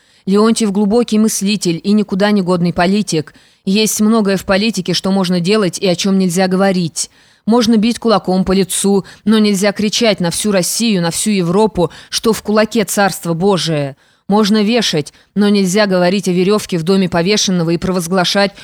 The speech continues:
что единственное начало русской государственности — виселица. Можно делать из креста казенную поклажу, но нельзя возвещать скровель,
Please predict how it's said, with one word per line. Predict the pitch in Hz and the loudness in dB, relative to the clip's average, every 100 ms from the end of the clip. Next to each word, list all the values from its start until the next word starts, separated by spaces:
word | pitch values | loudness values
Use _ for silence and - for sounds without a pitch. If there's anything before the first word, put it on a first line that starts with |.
| - | -16
что | - - | -8 -2
единственное | 214 202 175 240 - 208 202 190 | 2 2 2 0 0 0 0 2
начало | 190 185 208 185 180 | 0 0 0 0 0
русской | 185 190 | -2 -4
государственности — | 175 170 185 180 185 185 190 185 190 | -4 -4 0 0 0 0 0 0 0
виселица. | 180 214 - 165 156 - 156 139 - _ _ - | 0 0 0 -2 -2 -4 -4 -6 -10 _ _ -2
Можно | 208 196 208 | 0 2 2
делать | 208 202 196 | 2 0 0
из | 214 - | -4 -2
креста | 202 - 214 202 | -2 0 0 0
казенную | 185 175 196 196 196 | 0 0 0 2 0
поклажу, | 196 214 220 190 151 156 - _ - | -2 0 2 2 0 -4 -6 _ -2
но | 214 | 2
нельзя | 220 220 185 214 185 | 2 2 2 0 0
возвещать | 160 165 160 196 175 | -2 -2 -2 0 -2
скровель, | - - 190 214 180 160 | -4 -2 2 4 2 0